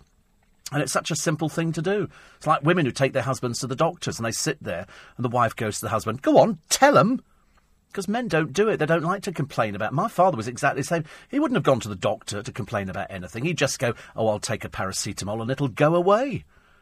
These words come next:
I've said, what did I say to a friend of mine the other day? A friend of mine had, had said, "Oh, I've got this." I said,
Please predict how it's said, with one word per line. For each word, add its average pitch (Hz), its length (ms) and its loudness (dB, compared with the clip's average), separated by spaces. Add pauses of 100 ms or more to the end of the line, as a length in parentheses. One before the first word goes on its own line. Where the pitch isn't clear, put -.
(180)
I've 277 100 -2
said, 254 160 -2
what 262 120 -6
did 311 80 -8
I 302 100 -4
say 226 220 -4
to 196 80 0
a 175 40 -2
friend 175 180 -2
of 170 40 -2
mine 156 120 0
the 147 60 -2
other 147 120 -4
day? 123 80 -6
A 117 40 -8
friend 254 200 -6
of - 20 -2
mine 185 220 0
had, 139 260 -6
had - 220 -6
said, 147 280 -4
"Oh, 131 100 2
I've 127 120 0
got 123 200 -2
this." 123 240 0
I - 40 -4
said, 147 200 -4